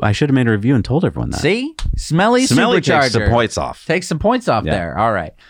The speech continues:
Speaker 2: Well, the good news is we have more Superchargers in the world, so
Speaker 1: Okay.
Speaker 2: maybe some of them are near you, uh, although a lot of these are gonna be thousands of miles away, but I'll start us off, the three stall, uh, probably thousands of miles away, in Shanghai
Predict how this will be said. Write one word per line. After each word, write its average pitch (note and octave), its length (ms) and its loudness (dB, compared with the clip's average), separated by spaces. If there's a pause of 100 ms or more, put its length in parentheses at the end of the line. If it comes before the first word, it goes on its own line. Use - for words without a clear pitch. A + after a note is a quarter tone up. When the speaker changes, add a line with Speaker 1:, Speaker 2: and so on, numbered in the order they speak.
(180)
Speaker 2:
Well, F#3+ 320 2
the D3+ 180 -2
good F#3+ 200 2
news D3+ 200 2
is C#3 300 2
we B2+ 160 0
have A#2+ 160 0
more D3 220 4
Superchargers C3 760 -2
in A#2+ 60 -2
the G#2+ 80 0
world, D3+ 320 2
so A2+ 160 -2
Speaker 1:
Okay. G2+ 80 -2
Speaker 2:
maybe A#2+ 240 -2
some B2 220 0
of A#2 100 -2
them A2 160 -2
are G#2+ 80 2
near D3+ 300 2
you, D3 240 0 (320)
uh, - 80 -10 (100)
although A2+ 220 0
a - 20 2
lot A2 220 0
of G2+ 60 -4
these G#2 180 -4
are F#2+ 40 -4
gonna F#2 160 -4
be E2+ 280 -8 (360)
thousands G2 360 -4
of E2+ 80 -14
miles E2+ 260 -12
away, A2 200 -2
but A#2+ 160 -6 (600)
I'll C#3+ 80 0
start F#3 240 2
us F3 100 -2
off, D3 200 2
the C#3 80 0
three D#3 200 2
stall, B2+ 440 2 (200)
uh, G#2+ 340 2 (260)
probably C3 200 4
thousands F#2 360 -2
of G2 40 -10
miles F#2 220 0
away, A2 260 2
in D#3 120 0
Shanghai A#2+ 680 -2